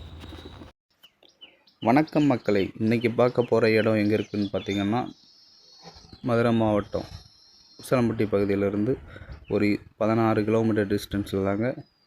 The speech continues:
இந்த இடம் வந்து அமைஞ்சிருக்கு. எழுமலை பகுதியில வந்து இந்த இடம் வந்து அமைஞ்சிருக்குங்க. எழுமலையிலேருந்து ஒரு நாலு, அஞ்சு கிலோமீட்டர் டிஸ்டன்ஸில் தாங்க வந்திருக்கு. அருமையான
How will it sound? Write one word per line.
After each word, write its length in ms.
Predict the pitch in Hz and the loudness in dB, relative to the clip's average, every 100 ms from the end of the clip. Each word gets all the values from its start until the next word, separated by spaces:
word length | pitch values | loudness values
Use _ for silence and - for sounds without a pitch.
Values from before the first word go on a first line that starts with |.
| - | -4
இந்த 220 | 101 101 | 0 2
இடம் 220 | 98 107 101 | 2 0 0
வந்து 160 | 101 98 | 0 0
அமைஞ்சிருக்கு. 520 | 95 95 92 92 117 - _ _ _ _ _ _ - - - - - - - - - - - | -2 -2 -4 -6 -6 -8 _ _ _ _ _ _ -20 -20 -20 -18 -16 -16 -18 -20 -20 -14 -4
எழுமலை 440 | 107 120 113 110 101 | 0 0 0 0 0
பகுதியில 380 | 98 101 98 98 | -2 0 0 0
வந்து 320 | 104 135 127 107 | -2 -2 -4 -2
இந்த 120 | 101 95 | 0 0
இடம் 200 | 95 104 98 | 0 0 0
வந்து 140 | 98 95 | -2 -2
அமைஞ்சிருக்குங்க. 720 | 101 98 92 90 92 113 135 - _ - | -2 -2 -4 -6 -6 -4 -6 -12 _ -8
எழுமலையிலேருந்து 680 | 104 110 110 104 104 107 110 | -2 0 2 2 2 0 0
ஒரு 80 | 107 | 0
நாலு, 300 | 101 98 101 | 0 0 -2
அஞ்சு 200 | 98 95 95 | -2 -2 -2
கிலோமீட்டர் 420 | 98 98 101 95 | -2 -4 -8 -10
டிஸ்டன்ஸில் 520 | 95 - 104 - 95 | -12 -8 -8 -6 -4
தாங்க 240 | 98 107 143 156 _ _ _ - | -2 -4 -6 -12 _ _ _ -6
வந்திருக்கு. 460 | 95 95 92 127 - _ _ _ _ - | -4 -2 -2 -4 -6 _ _ _ _ -6
அருமையான 480 | 104 104 104 107 117 | -2 0 0 0 0